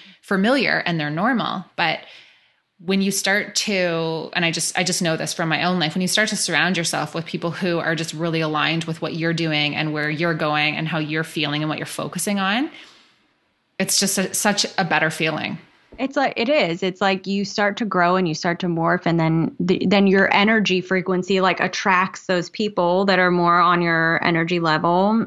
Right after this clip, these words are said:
Speaker 2: And then it's just a, it's so much more of a balance where if you feel like you're constantly pulling someone along and they're dragging you down, it's a, to-, it's totally, like,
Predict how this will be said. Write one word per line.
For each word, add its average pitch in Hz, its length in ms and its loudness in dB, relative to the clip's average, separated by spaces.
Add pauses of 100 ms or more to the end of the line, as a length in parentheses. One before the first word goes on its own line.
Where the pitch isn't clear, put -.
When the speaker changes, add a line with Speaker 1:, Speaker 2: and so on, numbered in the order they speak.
Speaker 2:
And 190 200 4
then 190 260 4
it's - 340 0
just 185 280 0
a, 175 360 4
it's - 280 -4 (120)
so 208 120 2
much 196 220 2
more 190 160 4
of 170 80 2
a 175 80 2
balance 165 840 2
where 170 200 2
if 170 120 -2
you 190 100 0
feel 196 240 2
like 190 220 2 (480)
you're 190 120 0
constantly 208 640 2
pulling 226 640 2
someone 208 420 4
along 170 840 4 (300)
and 185 100 0
they're 170 120 2
dragging 180 600 2
you 165 120 0
down, 165 680 2
it's 175 200 -2
a, 180 60 0
to-, 180 340 -2
it's 180 160 -2
totally, 190 420 2
like, 160 220 0